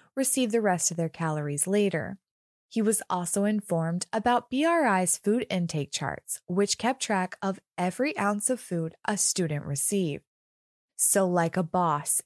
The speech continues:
Avery showed up to B R I unannounced the very next day and asked for the food intake charts. He discovered that it was all true. B R I had changed the food plan without telling the Office for Children.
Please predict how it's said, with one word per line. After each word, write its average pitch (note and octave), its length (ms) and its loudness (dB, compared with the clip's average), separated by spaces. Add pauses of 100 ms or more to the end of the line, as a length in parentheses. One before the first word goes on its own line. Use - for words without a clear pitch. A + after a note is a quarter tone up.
Avery A#3 420 0
showed G3 340 0
up G3+ 180 0
to A#3+ 120 0
B G3 220 2
R G3+ 300 2
I C#3+ 340 -4 (120)
unannounced F3 800 -2
the G#3 440 0
very E3 340 2
next C#3 400 -4
day - 340 -4 (560)
and A3+ 220 -2
asked C#3+ 300 -2
for F3 100 -2
the F3 120 0
food D#3+ 320 -4
intake D3+ 420 -4
charts. - 600 -6 (680)
He - 220 0
discovered B3 840 2
that A3+ 200 2
it A#3 100 0
was A3+ 240 2 (140)
all G#3 320 2
true. - 540 -4 (640)
B B3+ 220 4
R D#4+ 220 4
I A3+ 180 2
had G#3 460 0
changed A#3+ 360 0
the A#3 80 0
food F3 300 -2
plan D#3 300 -2 (100)
without F#3 360 0
telling D#3 280 -2
the D#3+ 180 -2
Office D#3 380 -4
for D3+ 140 -8
Children. F#3+ 680 -2